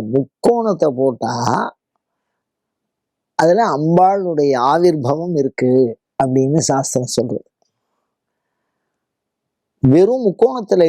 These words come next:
இல்ல, அதோட ரகசியம் நிறைய இருக்கு. அந்த ரகசியம்லாம் தெரிஞ்சு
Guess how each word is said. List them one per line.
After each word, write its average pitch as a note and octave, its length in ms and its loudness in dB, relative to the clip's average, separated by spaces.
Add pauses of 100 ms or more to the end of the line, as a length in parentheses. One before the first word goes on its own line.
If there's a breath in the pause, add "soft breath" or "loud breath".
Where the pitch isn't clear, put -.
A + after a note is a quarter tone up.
இல்ல, C3 120 -2 (680)
அதோட C3+ 340 0 (200)
ரகசியம் G3 680 -2
நிறைய D#3 540 2
இருக்கு. D3 260 -2 (1200)
அந்த C3 160 2 (100)
ரகசியம்லாம் F#3+ 640 2 (100)
தெரிஞ்சு G3+ 440 0